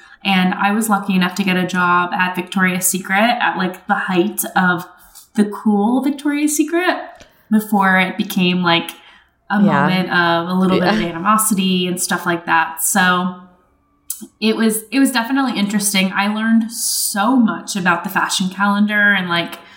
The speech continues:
Speaker 1: how things are, like, planned and bought into and merchandised and, you know,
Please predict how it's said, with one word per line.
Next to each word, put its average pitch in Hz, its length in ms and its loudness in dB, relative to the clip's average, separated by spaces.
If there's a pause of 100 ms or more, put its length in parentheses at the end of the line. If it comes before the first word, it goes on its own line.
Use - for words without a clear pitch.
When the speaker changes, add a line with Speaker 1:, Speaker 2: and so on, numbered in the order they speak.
(140)
Speaker 1:
how 196 200 2
things 185 340 0
are, 175 520 2
like, 185 300 -4
planned 185 720 2
and 175 280 0
bought 185 300 2
into 233 640 2
and 175 200 -2
merchandised 190 880 2
and, 175 300 0 (460)
you 226 120 4
know, 190 180 2